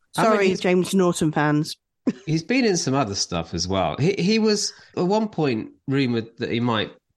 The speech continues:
Speaker 1: be the next James Bond, but I don't know if that's happening.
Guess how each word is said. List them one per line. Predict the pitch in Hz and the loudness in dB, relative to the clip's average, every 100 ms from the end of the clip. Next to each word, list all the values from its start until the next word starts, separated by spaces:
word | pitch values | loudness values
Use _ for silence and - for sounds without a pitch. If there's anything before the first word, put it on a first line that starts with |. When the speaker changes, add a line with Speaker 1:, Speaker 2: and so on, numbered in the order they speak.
| - | -8
Speaker 1:
be | |
the | 104 | -2
next | 107 98 - | -2 -2 -4
James | - 101 90 | -4 -4 -4
Bond, | - 117 104 85 - - _ | -4 -2 -2 -4 -8 -18 _
but | 95 | -6
I | - | -4
don't | 90 90 - | -4 -4 -4
know | |
if | 87 95 | -6 -6
that's | 67 - | -6 -6
happening. | - 85 | -8 -10